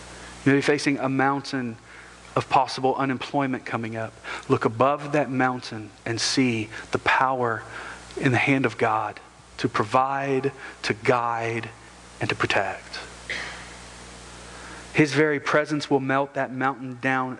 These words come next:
to nothing. You may think you're up against it. You may think revival can't happen anymore.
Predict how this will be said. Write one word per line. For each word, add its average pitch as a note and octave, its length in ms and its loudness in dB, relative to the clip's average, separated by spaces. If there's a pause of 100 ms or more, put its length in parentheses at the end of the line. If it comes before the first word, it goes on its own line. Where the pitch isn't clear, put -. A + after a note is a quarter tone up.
to - 120 -8
nothing. B2+ 320 0 (240)
You C#3+ 100 2
may D#3 140 4
think D#3 280 0
you're D3 140 2
up C#3 160 0
against D3+ 400 -4
it. D3 100 -2
You D3 120 -2
may C#3+ 160 0
think - 260 -4
revival C#3 380 0
can't A#2+ 240 -6
happen D#3 260 -2
anymore. D3 380 0